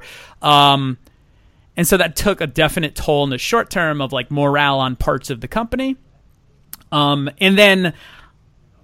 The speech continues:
as much as, like, I felt like everybody s-, saw the vision of where we were going,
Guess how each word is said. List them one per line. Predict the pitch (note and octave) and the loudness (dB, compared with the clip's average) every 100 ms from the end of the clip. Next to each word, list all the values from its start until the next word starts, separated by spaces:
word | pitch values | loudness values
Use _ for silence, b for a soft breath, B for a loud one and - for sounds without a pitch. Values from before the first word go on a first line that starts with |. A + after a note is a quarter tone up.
| _ | _
as | F#3 F3+ D#3+ | 0 2 2
much | F3+ G3+ - | 2 2 2
as, | G3 E3 | 0 0
like, | D#3+ C#3+ | -2 0
I | C#3+ | -2
felt | - - D3+ D3+ | -4 -2 2 2
like | D#3 D#3 | 0 -2
everybody | D3+ D3+ C#3+ C#3 C3+ - - | -2 -2 -2 -4 -4 -10 -14
s-, | - - - - - | -10 -8 -10 -14 -12
saw | - - D3 C#3+ | -6 2 4 4
the | C#3+ | 2
vision | B2+ C#3 D#3 | -2 -4 -2
of | C#3+ | -4
where | C3 C3 | -2 -2
we | C3 B2 | -2 -6
were | A2+ | -8
going, | B2 C3+ G#3+ B3+ C4 | -8 -8 -8 -8 -10